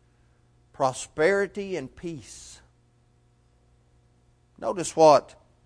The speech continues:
is recorded in First Kings four twenty-five. "And Judah and Israel dwelt safely, every man under his vine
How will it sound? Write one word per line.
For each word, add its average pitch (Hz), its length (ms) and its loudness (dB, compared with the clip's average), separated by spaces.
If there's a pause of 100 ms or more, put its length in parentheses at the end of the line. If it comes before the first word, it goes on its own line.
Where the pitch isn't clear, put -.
(560)
is 127 160 -8
recorded 135 400 0
in 123 140 -8
First 143 320 0
Kings 135 220 -6
four 135 260 -2
twenty-five. 120 840 -2 (1600)
"And 127 200 -8
Judah 220 580 4 (340)
and 120 180 -8
Israel 180 440 4
dwelt 147 360 0
safely, 117 720 -2 (720)
every 254 460 10
man 170 300 4
under 165 280 2
his 143 240 -2
vine 131 760 -6